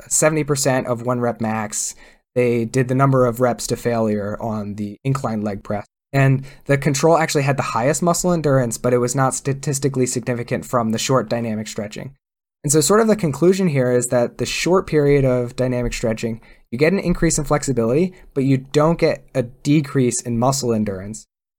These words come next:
And actually, if you do too much dynamic stretching, you start to get a decrease in muscle endurance. So you you're not able to resist the fatigue as well. Um, and if you do the control, which is no dynamic stretching,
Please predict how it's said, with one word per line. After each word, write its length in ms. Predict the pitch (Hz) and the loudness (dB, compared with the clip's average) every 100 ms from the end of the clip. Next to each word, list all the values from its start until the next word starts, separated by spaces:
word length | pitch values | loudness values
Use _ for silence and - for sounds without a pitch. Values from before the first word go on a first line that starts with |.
| - | -4
And 100 | 147 | 0
actually, 340 | 156 180 180 | 0 2 2
if 100 | 151 | 2
you 40 | 147 | 2
do 140 | 135 | 2
too 160 | - 220 | 2 2
much 180 | 214 | 2
dynamic 360 | 185 143 131 120 | 0 0 0 -2
stretching, 480 | - 120 120 113 - - - | 0 -2 -2 -6 -8 -16 -10
you 120 | 131 | -6
start 240 | - 151 | 0 2
to 60 | 175 | 2
get 120 | 165 | 2
a 80 | 147 | 2
decrease 400 | 135 127 135 120 | 2 0 0 0
in 80 | 117 | 0
muscle 300 | 110 - 110 | -2 -2 -4
endurance. 360 | 104 104 170 | -2 -2 -4
So 120 | - 135 | -2 0
you 340 | 117 117 113 - - _ | 0 -2 -2 -8 -20 _
you're 100 | 135 | 0
not 200 | 135 127 | 2 2
able 200 | 139 135 | 0 0
to 140 | 127 127 | -2 -2
resist 480 | 120 113 131 - - | -2 0 0 0 -6
the 80 | |
fatigue 500 | 117 120 - 131 127 | -8 -8 -2 -2 0
as 140 | 120 113 | -2 -4
well. 380 | 101 95 135 139 _ _ _ _ | -6 -6 -8 -10 _ _ _ _
Um, 240 | 120 120 110 | -4 -4 0
and 120 | 156 | 2
if 140 | 156 151 | 2 2
you 120 | 147 | 2
do 720 | 139 139 135 131 127 120 - - _ _ - | 4 4 6 6 4 2 -4 -20 _ _ -2
the 420 | 120 117 113 113 | 0 0 0 -2
control, 480 | - 123 185 226 208 | -4 -2 4 6 6
which 200 | 151 139 | 4 2
is 220 | 127 113 | -2 -2
no 220 | 123 165 190 | 0 2 2
dynamic 380 | 151 135 123 | 2 2 0
stretching, 380 | - 123 113 110 | -2 -2 -2 -8